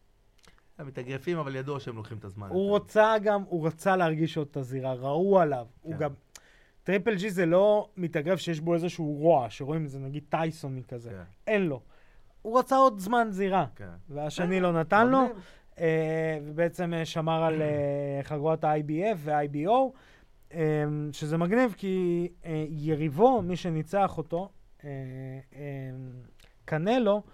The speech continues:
Speaker 2: מנצח ב-Unanimous Decision, אה, אה, גם אחרי ששנה לא נלחם,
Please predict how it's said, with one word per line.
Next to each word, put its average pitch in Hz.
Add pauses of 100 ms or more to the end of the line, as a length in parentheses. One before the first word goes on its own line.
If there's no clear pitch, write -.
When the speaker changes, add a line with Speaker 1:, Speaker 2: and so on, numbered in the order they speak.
(420)
Speaker 2:
מנצח 156
ב-Unanimous 160
Decision, 175
אה, 147 (1400)
אה, 139
גם 165
אחרי 147
ששנה 143
לא 143
נלחם, 190